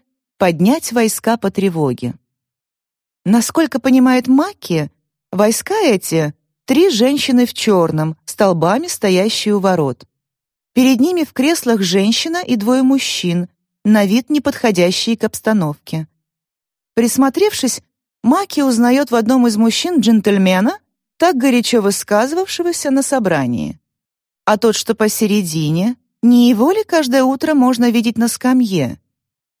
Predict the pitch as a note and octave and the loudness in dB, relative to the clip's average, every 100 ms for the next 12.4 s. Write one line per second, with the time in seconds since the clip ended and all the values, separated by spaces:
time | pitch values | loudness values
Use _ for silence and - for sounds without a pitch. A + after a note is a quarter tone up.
0 | - G3 G3 F#3 F3+ F3 E3+ _ _ - | -2 2 2 2 0 -2 -6 _ _ -4
1 | F#4+ C4 G#3+ G#3 G3 A#3+ F#4+ F#4 E4+ E4 | 0 2 4 4 4 2 2 0 2 2
2 | D#4+ _ _ - A#3 - D4+ A3+ - A#3 | -2 _ _ -4 -4 0 0 0 2 2
3 | A3 G3+ G3 F#3+ D4 F#4 E4 D#4 D4+ C#4+ | 4 4 2 2 2 2 0 2 0 -2
4 | _ _ - C#4 B3 G#3+ G3+ F#3+ F#3 C4+ | _ _ -2 2 2 0 0 0 0 -2
5 | - - G3 G3+ G3 - D#3+ - - - | -4 -6 -4 -4 -2 -2 -4 -4 -10 -10
6 | D#3 - _ _ _ _ _ _ B3+ - | -10 -14 _ _ _ _ _ _ -4 -2
7 | E4 F4+ G#4 G4+ C4 G#3+ A3 C#4+ - B3+ | 0 0 -2 -4 -2 0 0 0 -2 -2
8 | A#3 C#4+ E4+ C4 - B3 A#3 A3 - A3 | -2 -2 -4 -6 -4 0 0 -2 -2 -4
9 | F3 G3+ - C#4+ D4 F#3 G#3 - F3 F3 | -2 -4 -2 -4 -4 -4 -4 -2 -2 -2
10 | E3+ D#3+ - D#3 D3+ - C#4 D#4 _ _ | -2 -2 -2 -2 -2 -4 -6 -8 _ _
11 | - - G#4 C4 F#3+ A3+ - - A#3 F3+ | -12 -2 0 2 2 0 -4 -2 2 2
12 | F3+ A#3+ C4+ | 0 -2 -6